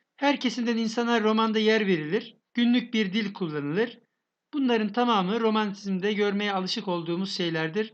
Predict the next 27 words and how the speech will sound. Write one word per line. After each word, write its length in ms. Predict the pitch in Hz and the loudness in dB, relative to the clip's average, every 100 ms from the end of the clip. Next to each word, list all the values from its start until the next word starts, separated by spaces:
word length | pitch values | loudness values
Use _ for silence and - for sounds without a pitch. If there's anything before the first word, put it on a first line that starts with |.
| _ | _
Yani 280 | 240 185 185 | 0 2 4
Ahmet 320 | 190 202 202 | 4 2 -2
Mithat 460 | 160 214 220 - - | -4 -4 -4 -8 -6
romantik 460 | 220 196 185 165 202 | -2 0 0 -4 -6
eserler 460 | 190 196 180 180 175 | -4 -2 -2 -2 -4
kaleme 280 | 165 160 | -6 -4
alan 280 | 156 180 196 | -4 -4 -2
bir 120 | 185 | -2
yazarımız. 600 | 175 160 135 123 120 - - - | -2 -2 -4 -10 -14 -18 -12 -2
Gelelim 380 | 269 247 240 233 | 4 4 4 4
olaya. 540 | 180 160 151 233 - | 4 2 2 0 0
Olaylar 520 | 220 247 226 180 214 | 4 6 6 6 4
İstanbul'da 680 | 269 - - 254 226 196 160 | 2 0 4 4 4 2 0
geçer. 480 | 135 127 151 - - _ | -2 -4 -10 -16 -20 _
Batılı 280 | 185 196 269 | -4 0 0
hayat 380 | 220 233 269 - | 4 4 2 2
tarzını 400 | 214 202 208 202 | 0 0 -2 0
yaşam 380 | 196 196 262 208 | 0 2 0 0
biçimi 260 | - 240 | -2 -2
haline 340 | 214 208 185 175 | 2 2 0 -2
getirmiş 480 | 170 170 190 214 | -4 -4 -4 -4
olan 220 | 170 131 151 | -6 -6 -8
Mustafa 340 | 160 208 220 | -8 -8 -2
Meraki 520 | 202 202 208 208 294 | 0 2 0 0 -2
Efendi'nin 520 | 226 202 185 196 240 | -2 0 -2 -2 -2
bir 160 | 220 240 | -2 -4
oğlu 480 | 220 202 220 277 294 | -2 0 0 -2 -6